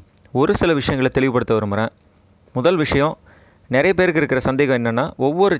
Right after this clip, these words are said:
சேனல்ல ஒவ்வொரு தேதியும் நேரமும் பதிவிடுறாங்க. இதுல எது சரியான நேரம் அப்படின்னு கேக்குறாங்க. இந்த தேதிகளை எடுக்கிறதுக்குன்னு ரூல் இருக்கு. அது என்ன அப்படிங்கிறத நான் டீட்டெயிலாக ஒரு தனி பதிவிலேயே போட்டிருக்கேன். அந்த வீடியோவோட லிங்கை நான் டிஸ்கிரிப்ஷன்ல தந்திருக்கேன். அந்த விதிப்படி தான் நான் இந்த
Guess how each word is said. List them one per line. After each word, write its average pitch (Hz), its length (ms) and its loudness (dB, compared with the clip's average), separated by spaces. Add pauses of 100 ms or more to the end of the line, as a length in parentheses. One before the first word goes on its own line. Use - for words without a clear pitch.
சேனல்ல 143 440 0
ஒவ்வொரு 139 340 -2
தேதியும் 147 420 0
நேரமும் 131 320 0
பதிவிடுறாங்க. 110 500 0 (420)
இதுல 143 280 0
எது 131 200 0
சரியான 151 480 2
நேரம் 123 340 0
அப்படின்னு 120 380 -2
கேக்குறாங்க. 104 360 -2 (680)
இந்த 147 240 0
தேதிகளை 190 400 4
எடுக்கிறதுக்குன்னு 151 680 0 (280)
ரூல் 165 220 4
இருக்கு. 131 220 0 (380)
அது 127 140 0
என்ன 139 180 -2 (120)
அப்படிங்கிறத 135 500 0
நான் 117 180 -2
டீட்டெயிலாக 147 480 2
ஒரு 120 120 0
தனி 147 260 -2
பதிவிலேயே 131 380 2
போட்டிருக்கேன். 113 400 -2 (440)
அந்த 123 220 -2
வீடியோவோட 165 480 2 (100)
லிங்கை 147 320 0 (420)
நான் 120 180 -4
டிஸ்கிரிப்ஷன்ல 135 540 -2
தந்திருக்கேன். 113 420 -4
அந்த 127 240 -2
விதிப்படி 139 440 -2
தான் 156 160 0
நான் 139 140 0
இந்த 117 100 -2